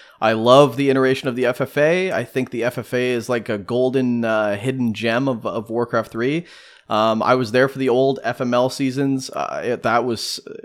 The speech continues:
such a, it's such a good format. It's such a good game type. Um, I'm so glad it's getting a spotlight.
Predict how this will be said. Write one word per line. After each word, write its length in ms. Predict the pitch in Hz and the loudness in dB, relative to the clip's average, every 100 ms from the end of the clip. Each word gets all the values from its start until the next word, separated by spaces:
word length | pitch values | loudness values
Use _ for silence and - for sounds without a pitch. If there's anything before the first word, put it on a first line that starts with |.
| - | -14
such 460 | 107 - 143 131 139 | -10 0 2 2 0
a, 120 | - | -2
it's 160 | 131 | -4
such 280 | - 143 131 | -2 -2 0
a 40 | 131 | -2
good 200 | 120 113 | -4 -2
format. 320 | 120 120 113 | -4 0 -2
It's 100 | 104 | -2
such 200 | 123 - | -8 -8
a 40 | |
good 220 | 104 107 | -6 -6
game 260 | 110 110 117 | -4 -4 -4
type. 340 | 120 107 104 | -2 -2 -2
Um, 600 | - 95 101 98 98 98 104 | -2 -2 0 -2 -4 -8 -10
I'm 160 | - 113 | -8 -4
so 160 | 127 | -4
glad 180 | 107 110 | 0 0
it's 120 | 107 | -2
getting 180 | - 107 | -4 -6
a 40 | 104 | -2
spotlight. 460 | - - 117 78 | -2 0 0 -4